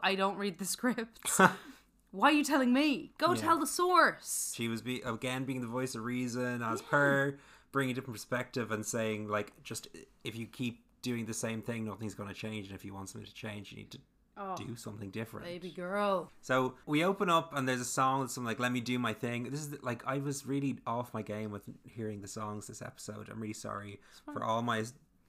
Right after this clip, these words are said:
Speaker 2: all my song listeners that are only listening in for me to read the lyrics of the songs.
Speaker 1: Hmm.
Speaker 2: Didn't get many today.
Speaker 1: Sorry.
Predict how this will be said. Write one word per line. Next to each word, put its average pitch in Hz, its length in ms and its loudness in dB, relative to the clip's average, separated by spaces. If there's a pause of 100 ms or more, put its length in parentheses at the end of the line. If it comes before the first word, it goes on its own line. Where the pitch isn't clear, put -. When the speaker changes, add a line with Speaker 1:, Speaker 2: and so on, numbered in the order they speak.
(100)
Speaker 2:
all 123 120 -4
my 120 120 -4
song 113 440 0
listeners 101 580 -4
that 110 80 -10
are 107 180 -6
only 117 220 -6
listening 110 320 -10
in 110 140 -10
for 117 100 -14
me 110 160 -12
to 110 80 -12
read 110 200 -10
the 113 60 -10
lyrics 113 280 -10
of 120 60 -10
the 113 60 -10
songs. 117 460 -8
Speaker 1:
Hmm. 202 380 -8
Speaker 2:
Didn't 135 220 -10
get 135 120 -4
many 123 180 -2
today. 104 320 -8 (240)
Speaker 1:
Sorry. 170 340 -12